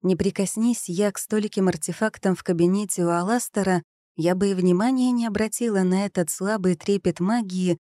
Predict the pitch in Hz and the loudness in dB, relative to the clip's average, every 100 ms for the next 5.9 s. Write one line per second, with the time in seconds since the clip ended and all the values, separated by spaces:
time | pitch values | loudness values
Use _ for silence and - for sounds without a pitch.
0 | _ _ - 240 214 202 196 202 - 240 | _ _ -2 0 0 0 2 0 -2 -2
1 | 226 196 185 185 208 226 - 254 165 143 | 0 2 2 2 2 0 0 2 2 0
2 | 143 151 - _ _ _ _ - 165 165 | -4 -4 -6 _ _ _ _ 0 4 4
3 | - - 269 254 202 175 160 - 170 185 | 0 -2 0 0 0 0 -2 0 -2 0
4 | 247 233 240 233 226 170 160 160 185 196 | -2 -2 -2 0 0 4 4 4 2 2
5 | 175 170 165 160 247 - 196 175 170 | 4 4 4 2 -4 -2 0 2 2